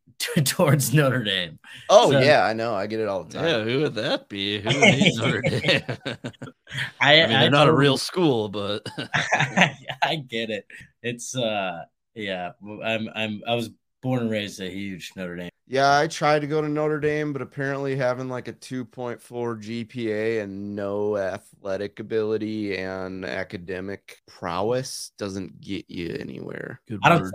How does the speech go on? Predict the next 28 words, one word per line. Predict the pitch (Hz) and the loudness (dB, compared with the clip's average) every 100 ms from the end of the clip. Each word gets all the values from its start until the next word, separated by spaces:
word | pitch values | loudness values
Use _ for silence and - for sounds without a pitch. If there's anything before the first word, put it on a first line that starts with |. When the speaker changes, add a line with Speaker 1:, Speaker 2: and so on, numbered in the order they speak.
| 143 | 6
Speaker 1:
I | 165 | 8
don't | 208 170 | 8 6
see | - 123 | 4 4
the | 101 98 | 4 0
issue, | - 76 73 _ | -2 -6 -12 _
to | 107 | -4
be | 98 | -2
honest. | 76 69 107 | -2 -2 -4
Speaker 2:
Yeah. | - | -2
Speaker 1:
But, | 120 - | -4 0
I | 120 | 2
mean, | 113 | 2
it | 107 | 2
seems | - 180 151 | 0 2 4
like | 127 113 | 4 2
you | |
would | 110 | 0
have | 98 | 0
been | 98 | -2
a | 95 | -2
great | 90 80 | -2 -6
fit, | - - - _ | -8 -20 -20 _
but | 92 80 - _ _ - | -8 -8 -14 _ _ 0
it | 131 | 2
was, | 135 | 4
Speaker 2:
I | 110 113 | 6 6
Speaker 1:
it | 165 | 6
was | 139 - | 4 -2